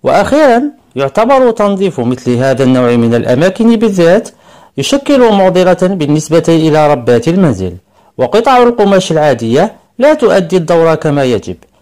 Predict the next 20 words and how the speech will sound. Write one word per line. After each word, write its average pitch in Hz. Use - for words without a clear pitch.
لعدم 208
قدرتكم 139
على 151
إدخالها 147
ما 175
بين 156
الشبابيك، 131
وبالتالي 143
عدم 233
تنظيفها 208
من 185
الغبار. 117
لكن 127
الجوارب 131
القديمة 208
فعالة 175
جدًا 151
في 131
هذا 120
المجال. 123